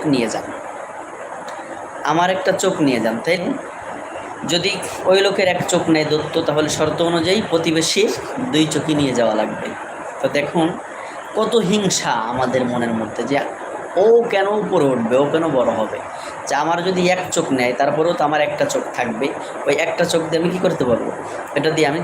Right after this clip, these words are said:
চলে ফিরে খাইতে পারবো। কিন্তু আমার প্রতিবেশী যে, ওর যদি দুই চোখই নিয়ে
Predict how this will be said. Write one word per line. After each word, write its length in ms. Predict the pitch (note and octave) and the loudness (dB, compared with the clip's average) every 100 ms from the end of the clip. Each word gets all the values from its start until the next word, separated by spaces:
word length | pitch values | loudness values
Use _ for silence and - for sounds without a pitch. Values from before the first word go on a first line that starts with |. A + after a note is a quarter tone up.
| F3 | 2
চলে 160 | D#3+ - | 2 2
ফিরে 160 | D3+ C#3+ | 0 0
খাইতে 220 | C3 B2+ B2 | 0 0 0
পারবো। 180 | A2 A2 | -2 -2
কিন্তু 180 | C#3 C3+ B2 | 0 0 2
আমার 140 | C#3 C3+ | 0 0
প্রতিবেশী 460 | D#3 E3 D#3 - C#3+ B2 | 0 2 2 2 -2 -2
যে, 100 | A2+ - - - - D3 | -4 -6 -12 -12 -4 0
ওর 80 | D3+ | 0
যদি 140 | D#3+ E3 D3 | 2 0 2
দুই 140 | F3 G3 G3 | 2 2 2
চোখই 240 | F#3+ G#3+ F#3+ | 2 2 4
নিয়ে 160 | D3+ | 2